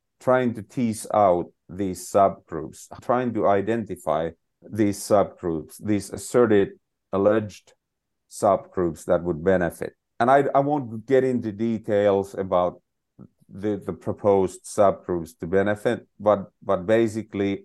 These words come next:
there have been assertions that th-, there are people like this or there are people like that.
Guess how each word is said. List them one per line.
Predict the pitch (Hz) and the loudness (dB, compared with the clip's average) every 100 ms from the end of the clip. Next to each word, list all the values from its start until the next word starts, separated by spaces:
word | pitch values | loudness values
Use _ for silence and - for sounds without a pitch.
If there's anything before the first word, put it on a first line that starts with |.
| - | 0
there | 113 110 | 4 4
have | 117 107 104 | 6 2 2
been | 98 | -4
assertions | 92 - 95 92 - 87 85 | -4 -2 0 0 -4 -12 -4
that | 87 82 | -2 -2
th-, | 82 - _ - - | -6 -14 _ -20 -18
there | 87 95 101 | -4 2 2
are | |
people | 95 104 95 95 | 2 -4 -4 0
like | 87 85 - | 0 0 -2
this | 104 101 - | -2 -2 -4
or | 98 | -6
there | 85 90 87 | -4 -2 -2
are | |
people | 85 82 - | -4 -6 -4
like | 80 76 - | -2 -4 0
that. | 104 113 104 104 | 2 4 2 0